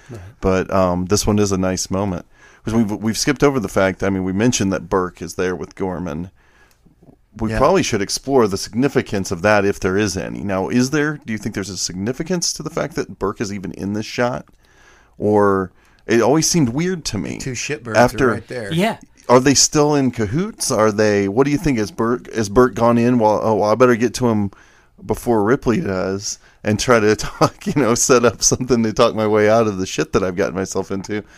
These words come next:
Speaker 2: I mean, it's, it's an interesting moment 'cause it's not really acknowledged in any way.
Speaker 1: I, I think in a storytelling level, it's functional, that, you know, just that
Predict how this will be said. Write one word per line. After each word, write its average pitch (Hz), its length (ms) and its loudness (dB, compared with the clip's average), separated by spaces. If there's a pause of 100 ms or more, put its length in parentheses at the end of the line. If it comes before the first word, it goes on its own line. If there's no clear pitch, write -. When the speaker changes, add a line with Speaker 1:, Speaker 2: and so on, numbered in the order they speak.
(220)
Speaker 2:
I 113 60 -4
mean, 110 340 0
it's, - 320 -4
it's 123 180 -2
an 127 100 2
interesting 151 480 -2
moment 123 300 0
'cause 98 180 -6
it's 98 160 -10
not 123 200 -4
really 123 300 -2
acknowledged 104 580 -6
in 71 100 -8
any 64 180 -10
way. 55 260 -12 (460)
Speaker 1:
I, - 80 -14 (100)
I 190 80 -8
think 220 220 -10
in 175 120 -4
a 151 60 -4
storytelling 185 600 -4
level, 123 260 -4
it's 120 120 -10
functional, 131 460 -8
that, 127 180 -10
you 139 60 -4
know, 117 120 -8
just 117 200 -12
that 117 160 -12